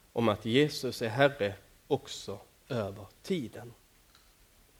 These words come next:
Att umgås med Jesus innebär aldrig att man försöker stoppa in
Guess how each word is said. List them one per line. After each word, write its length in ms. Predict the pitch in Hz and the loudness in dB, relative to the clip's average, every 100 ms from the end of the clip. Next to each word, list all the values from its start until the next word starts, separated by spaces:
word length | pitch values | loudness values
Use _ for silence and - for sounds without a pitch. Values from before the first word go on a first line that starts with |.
| - - - | -20 -20 2
Att 180 | - 156 | 6 12
umgås 580 | 202 240 208 214 208 208 | 12 12 12 12 12 12
med 120 | 196 | 12
Jesus 420 | 214 208 147 131 | 12 12 8 4
innebär 420 | 180 170 156 131 | 6 8 10 10
aldrig 440 | 120 151 190 147 151 | 10 8 6 6 6
att 140 | 151 | 6
man 140 | 151 143 | 4 2
försöker 460 | 143 160 135 143 | 2 2 2 0
stoppa 340 | - 143 - 160 | -2 -2 2 4
in 180 | 120 | 4